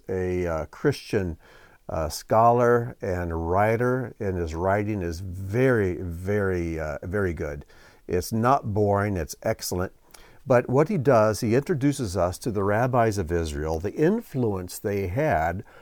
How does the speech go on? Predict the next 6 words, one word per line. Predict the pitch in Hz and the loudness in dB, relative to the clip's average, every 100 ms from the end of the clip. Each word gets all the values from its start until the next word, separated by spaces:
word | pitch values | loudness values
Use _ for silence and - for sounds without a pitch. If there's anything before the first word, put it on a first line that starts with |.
| - | -12
on | - 110 110 110 104 101 | -4 -2 0 -2 -4 -2
the | 110 107 98 | 0 0 0
New | 95 104 127 | -2 0 0
Testament | 147 - 117 - 110 107 | 0 -4 -6 -6 -6 -6
scripture | - - - 107 95 | -6 -6 -4 0 0
writers, | 87 87 87 82 90 90 - | 2 4 4 2 -2 -6 -12